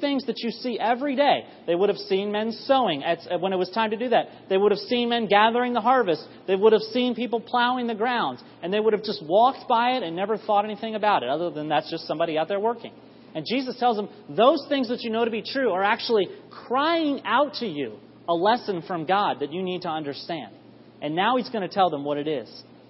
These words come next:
And he says in verse fourteen, "The sower soweth the word." God's word, God's revelation, spoken by his prophets, written down by his prophets, that we have here in the sixty-six books of the Bible,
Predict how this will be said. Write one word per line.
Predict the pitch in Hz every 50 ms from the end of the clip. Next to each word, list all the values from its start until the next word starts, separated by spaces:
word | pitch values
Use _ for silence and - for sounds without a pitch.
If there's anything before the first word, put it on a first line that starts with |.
| - - - - - -
And | 175 185
he | 190 180
says | - 233 220 196
in | 214 196
verse | 208 190 -
fourteen, | - - 202 190 190 226 214 170 135 - - - - -
"The | 175 175
sower | 165 - - - 269 269 285 294 302 311 302 311 311 285 - - - - - - - - - - -
soweth | - 240 240 247 240 247 247 240 233 - - - - - - - -
the | 151 151 175 196
word." | 185 190 220 220 202 156 127 113 101 - - - - - - - - - - - - - -
God's | 208 220 269 320 349 339 240 -
word, | 214 226 254 247 233 220 202 185 160
God's | 208 220 277 339 339 285 -
revelation, | 240 262 277 277 269 277 254 220 185 180 180 - - 214 214 214 - - - - -
spoken | - 254 262 277 277 285 294 269
by | 226 226 226 208
his | 175 180 247 311 294 - - -
prophets, | - 247 226 220 214 - 254 254 - - 156
written | 151 226 285 240 240 233 160 -
down | 202 220 247 262 185 190 269 180
by | 196 202 196
his | 190 202 190 -
prophets, | - - 196 190 190 - - 214 208 - - - - - - - - - - - 156
that | 196 220 226 220
we | 233 208
have | 220 247 262 269 269 -
here | - 254 262 262 247
in | 208
the | 190 180
sixty-six | - - 262 - - 240 - - 233 226 -
books | - 220 214 - -
of | 214
the | 180 165
Bible, | - 190 208 226 226 185 151 143 156